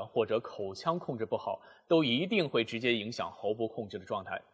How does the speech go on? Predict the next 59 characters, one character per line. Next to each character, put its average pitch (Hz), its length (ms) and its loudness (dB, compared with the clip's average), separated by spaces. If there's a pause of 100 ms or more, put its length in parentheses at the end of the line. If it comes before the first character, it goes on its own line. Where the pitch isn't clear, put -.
(100)
造 131 180 8
成 117 200 -2
喉 107 240 2
部 147 260 4
在 127 180 8
制 123 140 -4
声 131 180 -6
过 123 140 0
程 104 140 -10
中 117 240 -4
局 117 240 -2
部 156 200 -2
不 117 220 -6
正 139 180 0
常 104 200 -8
的 101 80 -10
紧 - 200 -14
张， 107 160 -4 (400)
负 139 120 0
荷 123 120 6
加 175 220 4
重， 180 180 2 (180)
影 104 140 -8
响 110 280 -4
声 101 240 -8
音 95 100 -12
质 104 140 -6
量。 95 120 -4 (1000)
那 196 160 12 (200)
最 240 180 6
后 240 220 10
一 151 80 6
点 107 200 -2
呢， 101 240 -4
我 - 60 -6
们 113 100 -2
要 117 140 2
注 120 180 -2
意 110 80 0
的 104 120 -2
是， - 280 -8
一 123 160 2
定 160 200 2
要 127 120 6
注 135 200 0
意 127 100 4
克 123 340 4
服 110 240 0
不 151 200 4
良 113 200 4
的 123 120 2
发 175 260 4
声 190 220 0
习 104 260 -6
惯 135 180 4
和 120 160 -4
动 147 240 4
作。 104 240 -2 (1400)
呃， 160 480 6